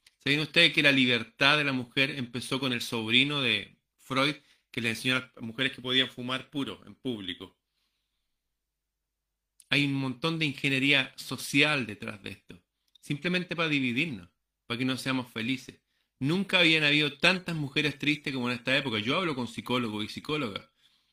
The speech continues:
Las consultas están llenas de gente que se siente frustrada, solo, solo. Mujeres que no tienen hombres que las amen. Recuerdo cuando en la misma época me escribió una mujer desde Australia y otra desde España.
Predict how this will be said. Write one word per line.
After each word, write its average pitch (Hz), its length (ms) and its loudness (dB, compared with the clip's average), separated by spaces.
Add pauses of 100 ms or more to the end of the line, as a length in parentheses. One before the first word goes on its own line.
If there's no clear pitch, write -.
(440)
Las 110 120 -10
consultas 127 420 -4
están 120 180 0
llenas 139 180 2
de 127 80 6
gente 127 300 -2
que 113 80 -4
se 104 60 -12
siente 117 280 -6
frustrada, 127 540 2
solo, 131 340 0
solo. 131 240 0
Mujeres 127 400 2
que 147 80 -4
no 139 100 -2
tienen 151 220 2
hombres 151 240 -2
que 135 100 -2
las 117 140 -4
amen. 135 360 2 (260)
Recuerdo 139 300 2
cuando 135 220 2
en 123 200 2
la 123 80 8
misma 175 260 4
época 175 180 0
me 139 60 2
escribió 139 240 -2
una 143 100 -2
mujer 151 500 0 (540)
desde 123 400 2
Australia 147 560 4
y 139 100 6
otra 151 220 2
desde 127 180 0
España. 143 520 -2